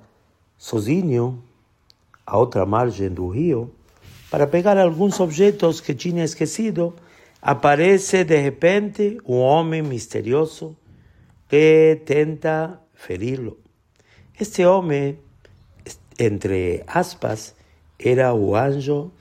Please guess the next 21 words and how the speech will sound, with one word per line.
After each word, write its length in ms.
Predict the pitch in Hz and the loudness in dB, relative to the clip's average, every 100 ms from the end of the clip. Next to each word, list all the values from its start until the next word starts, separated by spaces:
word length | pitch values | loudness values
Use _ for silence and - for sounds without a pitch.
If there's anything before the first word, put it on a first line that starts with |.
| _ _ _ | _ _ _
celestial 1040 | - 92 90 - - 117 143 156 160 170 - _ _ _ 104 | -10 -6 -6 -8 -2 2 4 2 0 -4 -16 _ _ _ -4
de 380 | 107 120 120 - - | -2 0 -2 -6 -10
Esaú. 420 | - - 120 135 - _ _ _ - _ _ - | -10 -6 -6 -8 -16 _ _ _ -20 _ _ 0
E 80 | |
Jacob 440 | 156 165 170 202 185 | 2 2 2 0 2
luta 360 | 175 190 180 | 0 2 2
durante 480 | 156 151 160 160 156 | 2 2 2 0 -4
toda 460 | 143 - 214 214 185 | -2 0 0 2 0
a 40 | |
noite 640 | 156 185 220 214 233 233 - - - - _ | 2 2 2 0 -2 -2 -6 -20 -20 -20 _
contra 760 | 156 175 185 180 185 180 214 - | 2 2 2 -2 -2 -2 -4 -8
aquele 840 | 113 110 131 135 139 135 143 147 - _ _ _ _ | -10 -8 -2 2 2 -2 -8 -8 -16 _ _ _ _
anjo. 600 | 113 143 135 98 107 127 - _ _ _ _ _ - | -2 -2 -2 -6 -10 -12 -18 _ _ _ _ _ -12
E 120 | 151 | -2
este 240 | 220 220 190 | -2 -2 -6
consegue 420 | 170 160 185 175 | -6 -4 -2 -2
apenas 520 | 165 190 190 185 - | -2 -4 -2 -4 -6
ferir 580 | - 127 151 208 233 226 - _ _ _ _ | -2 -2 0 0 -2 -6 -20 _ _ _ _
a 140 | 107 | -8
sua 720 | 104 - 139 151 151 151 156 156 _ _ _ _ _ - | -8 -4 0 4 4 4 0 -6 _ _ _ _ _ -4
antecoxa. 1040 | 113 123 123 - 120 - - 107 - - | -2 -2 -4 -6 -6 -6 -8 -6 -8 -14